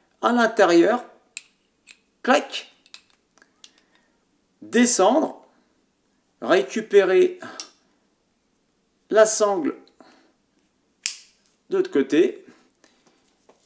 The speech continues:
et là, tu as confectionné une dégaine.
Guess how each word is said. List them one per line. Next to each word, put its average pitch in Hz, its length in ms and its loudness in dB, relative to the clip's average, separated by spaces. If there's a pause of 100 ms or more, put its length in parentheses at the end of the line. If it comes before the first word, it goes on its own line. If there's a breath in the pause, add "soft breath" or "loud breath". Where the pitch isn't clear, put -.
(560)
et 139 100 2
là, 208 300 2
tu - 160 0
as 165 60 4
confectionné 180 920 -2 (280)
une 220 160 2
dégaine. 120 360 -2